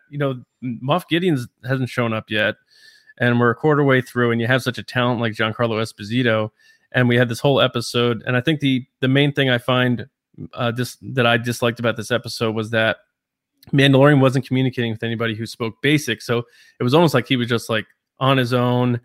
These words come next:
and everything else was just foreign to him. Uh, I, I feel like you need another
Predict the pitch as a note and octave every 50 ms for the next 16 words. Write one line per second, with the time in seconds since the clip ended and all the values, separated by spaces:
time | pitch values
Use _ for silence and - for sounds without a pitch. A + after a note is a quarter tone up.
0 | _ _ _ _ _ _ - - A#2+ A#2 A#2 A#2+ B2 C3 - B2+ A#2 A#2+ A#2+ A2+
1 | - - A#2 G#2+ G#2 A2+ A2+ A2 G#2+ - - - - A#2+ A#2+ A#2+ A#2+ A#2 A2+ -
2 | A2 G#2+ A2+ A#2 A#2 A#2 A#2 A#2 A#2 A2 A2+ _ _ _ _ _ _ _ - -
3 | B2 A2+ A2+ A2+ A2+ A2+ - - C3+ C3+ A2+ B2+ - - E3 E3 D#3 C3 C3 C3+
4 | C3+ C3 C3 C3 C3+ C#3+ D3 C#3 C3 B2 B2 A#2+ B2+ B2+ B2 B2 B2 A#2+ A#2+ A#2+
5 | A#2 G#2+ -